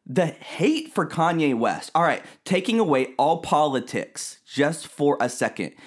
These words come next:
Everyone is so up in arms, and I'm just being real. He's trolling everybody. He's not being real. This is all a big joke. This is all, like, an actor performance. He's going to release this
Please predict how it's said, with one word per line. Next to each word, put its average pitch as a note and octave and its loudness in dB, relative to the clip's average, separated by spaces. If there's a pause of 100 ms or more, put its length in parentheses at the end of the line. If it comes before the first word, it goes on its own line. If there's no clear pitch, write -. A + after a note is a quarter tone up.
(200)
Everyone F#3+ 0
is F#3 -2
so D3+ 0
up D#3 -2
in C3 2
arms, C3+ -2 (400)
and D#3+ 2
I'm D#3 2
just E3 0
being F#3 2
real. D3+ 2 (100)
He's F3+ 0
trolling D#3+ 0
everybody. A#2+ 2
He's D3+ -4
not C3 2
being F#3 0
real. C#3+ 4 (140)
This C3+ -2
is B2 -4
all C3+ 2
a F3+ 0
big E3 0
joke. C#3+ 2
This B2 -4
is A2+ -8
all, B2 2
like, D#3 0
an D#3+ 0
actor C#3 0
performance. C#3+ 2 (180)
He's C#3+ 2
going D3+ 4
to E3 2
release B2+ 0
this F#3 0